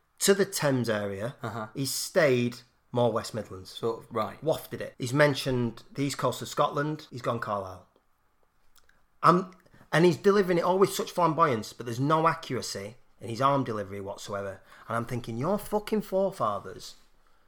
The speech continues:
Speaker 1: your Michael Fishes, in not, the not too dis-, recent past, they had to stick on
Speaker 2: What?
Speaker 1: the weather stickers.
Speaker 2: They
Speaker 1: And I
Speaker 2: did.
Speaker 1: thought,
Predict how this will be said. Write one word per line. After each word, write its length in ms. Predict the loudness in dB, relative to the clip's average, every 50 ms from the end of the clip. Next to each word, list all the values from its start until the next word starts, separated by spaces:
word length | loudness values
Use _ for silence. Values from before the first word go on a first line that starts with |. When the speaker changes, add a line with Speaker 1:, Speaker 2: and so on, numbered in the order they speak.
| _ _ _ _ _ _ _ _ _ _
Speaker 1:
your 100 | -4 0 2
Michael 320 | 4 4 2 0 -4 -10
Fishes, 600 | -6 -4 -4 -4 -4 -6 -8 -10 -10 -12 -14 -10 -6
in 220 | -4 -2 0 2 4
not, 240 | 4 4 2 0
the 100 | 0 2
not 220 | 4 4 4 2 0
too 120 | -2 0
dis-, 300 | 0 0 0 -2 -4 -10 -10 -8
recent 380 | -6 -6 -4 -4 -6 -6 -6
past, 380 | -6 -8 -8 -8 -10 -14 -18 _ _ _ _ _ _ _ _ _ _ _ _ _ -20 -20 -20 _ _ _
they 160 | -8 -6 -4
had 180 | -4 -4 -6 -8
to 100 | -8 -8
stick 420 | -6 -6 -6 -6 -6 -6 -6 -4 -4
on 240 | -4 -4 -6 -10 -16 -20 -20 _ -20 -20 -20 -20 _ _ -20 -20 -20 -20 -20 -6
Speaker 2:
What? 180 | 0 2 2 2
Speaker 1:
the 60 | 2 4
weather 300 | 4 4 4 2 0 -4
stickers. 480 | -6 -10 -10 -10 -10 -12 -14 -14 -14 -14 -12 -10
Speaker 2:
They 100 | -8 -2
Speaker 1:
And 60 | 0 4
I 60 | 4
Speaker 2:
did. 160 | 6 4 4
Speaker 1:
thought, 340 | 2 0 0 0 0 -2 -6